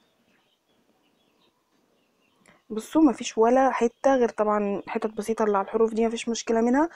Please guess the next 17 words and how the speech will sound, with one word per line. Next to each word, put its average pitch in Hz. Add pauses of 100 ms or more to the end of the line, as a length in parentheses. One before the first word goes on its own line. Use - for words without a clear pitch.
(360)
وطبعًا 254
كمية 233
اللبن 233
بتاعتنا 220
قاعدة 208
اهيت 208
زي 226
ما 214
هي، 285 (440)
واللبن 202
ده 202
هنستخدمه 202
عادي 202
استخدام 185
الحليب 185
العادي 190
خالص. 233